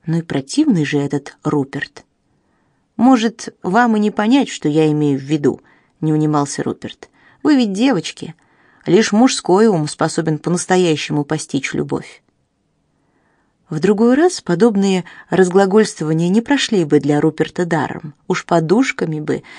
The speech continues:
его точно отколотили. Но на этот раз у Джейн и Рут были более важные намерения, и они не могли себе позволить отвлекаться. «Правда? Так расскажи нам». «Я же объясняю.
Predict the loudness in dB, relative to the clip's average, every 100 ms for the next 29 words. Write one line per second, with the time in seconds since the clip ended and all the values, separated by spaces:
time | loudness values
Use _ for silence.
0 | -8 0 2 4 0 -2 -6 -6 -4 -6
1 | -6 -8 -10 -12 _ _ _ _ _ _
2 | 0 2 4 4 4 2 0 0 -2 -4
3 | -2 2 2 4 0 0 -2 -8 -10 -2
4 | 0 2 4 4 4 2 0 -2 -2 0
5 | 0 0 -2 -4 -8 -12 -14 -6 0 2
6 | 2 2 2 2 0 -2 -2 0 -2 -2
7 | -2 -4 -6 -14 -10 -6 -6 -8 -10 -14
8 | -16 -20 _ _ _ _ _ _ _ _
9 | _ _ -2 0 0 -2 -2 -2 -6 _
10 | _ _ -8 0 0 2 2 4 2 2
11 | -2 -4 _ _ _ _ _ _ -14 -2
12 | -2 2 2 2 -2 0 -2 -2 -8